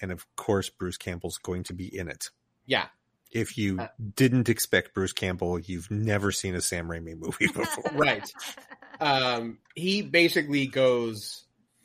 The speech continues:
Speaker 2: full on Evil Dead Two, Evil Hand, Bruce Campbell. I, this is not a spoiler. I expected him to do one of his flips.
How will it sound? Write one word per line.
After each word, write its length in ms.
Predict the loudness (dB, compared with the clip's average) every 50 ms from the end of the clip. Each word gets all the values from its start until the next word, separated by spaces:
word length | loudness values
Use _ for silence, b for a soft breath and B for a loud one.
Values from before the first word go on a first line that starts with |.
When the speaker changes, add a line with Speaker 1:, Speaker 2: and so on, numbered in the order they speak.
| _ _ _ _ _ _
Speaker 2:
full 420 | -20 -20 -4 2 4 4 4 6 4
on 260 | 4 4 4 2 -2 -4
Evil 280 | -6 -6 -4 -2 0
Dead 260 | 0 0 0 -2 -4
Two, 320 | -6 -6 -4 -4 -4 -4 -6
Evil 300 | -6 -8 -8 -6 -6 -6
Hand, 480 | -4 -2 -2 0 0 -2 -4 -6 -8 -14 _
Bruce 240 | -12 -10 -10 -10 -10
Campbell. 400 | -10 -10 -10 -10 -8 -8 -10 -4 2
I, 360 | 6 6 6 6 4 2 B B B B B B B B B B B B B B B 4
this 160 | 4 6 8
is 80 | 8
not 180 | 10 10 10 10
a 40 | 8
spoiler. 440 | 6 8 10 10 12 12 10 8 8
I 260 | 8 6 8 8 8
expected 440 | 6 2 2 -2 -2 -2 0 -2 -2
him 200 | 0 -2 -2 -2
to 100 | -4 -4
do 280 | -2 -2 -2 0 -2 -2 -4
one 280 | -8 -8 -8 -8 -6
of 60 | -6 -6
his 120 | -8 -10
flips. 440 | -10 -10 -10 -12 -10 -12 -14 -14 -14